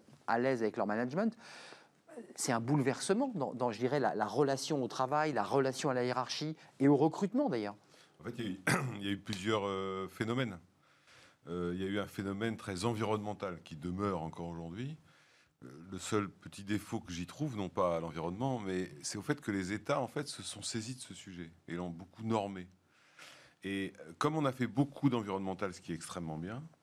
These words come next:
Speaker 2: on a oublié la deuxième partie de la R S E, qui est la dimension sociétale ou sociale.
Speaker 1: C'est
Speaker 2: Et c'est
Speaker 1: exactement.
Speaker 2: là où les entreprises sont les plus attendues. Et pour répondre à votre, euh,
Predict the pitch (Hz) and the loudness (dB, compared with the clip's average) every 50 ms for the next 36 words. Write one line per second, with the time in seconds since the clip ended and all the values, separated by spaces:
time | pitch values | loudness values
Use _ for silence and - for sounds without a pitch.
0 | _ _ _ _ - 92 98 101 98 - - 127 104 98 98 98 131 135 123 101 | _ _ _ _ -12 -8 -4 -4 -4 -4 -4 -6 -8 -6 2 2 4 4 4 0
1 | 87 85 107 101 95 104 98 92 - 87 85 - - - 175 165 69 65 - - | -2 -4 -6 -6 -4 -6 -6 -6 -8 -10 -12 -10 -14 -14 -12 -10 -8 -8 -8 -8
2 | - - - - - 110 127 139 - - - - _ _ _ _ _ _ _ _ | -10 -14 -16 -16 -14 -14 -14 -14 -14 -16 -18 -20 _ _ _ _ _ _ _ _
3 | - - 104 101 101 92 87 90 87 85 85 82 - - 117 123 120 110 101 - | -4 -2 2 2 2 2 2 0 0 0 0 -2 -4 -4 -2 -2 -2 -4 -4 -6
4 | 92 85 - 90 85 82 95 95 95 87 - - 82 - - - - 113 104 - | -8 -6 -4 -4 -4 -4 -4 -6 -6 -8 -10 -12 -14 -12 -12 -12 -12 -12 -12 -10
5 | 110 110 107 127 135 113 104 110 127 143 139 123 107 95 92 87 90 92 92 92 | -10 -8 -6 -4 -2 0 0 2 2 2 2 0 0 -2 -4 -4 -4 -4 -4 -4
6 | 98 87 - 95 90 - 123 131 127 113 - - - 98 90 87 82 73 87 87 | -6 -6 -8 -10 -8 -4 -2 -2 -2 -4 -6 -8 -6 -4 -4 -4 -4 -4 -6 -8
7 | 85 - 104 92 90 - 92 87 78 76 76 73 - - 107 104 101 - 123 113 | -6 -6 -4 -4 -4 -4 -6 -6 -6 -6 -6 -8 -4 -2 -2 -2 0 0 0 0
8 | 107 95 95 90 - - 90 80 78 76 | 2 0 0 -4 -4 -6 -4 -4 -4 -4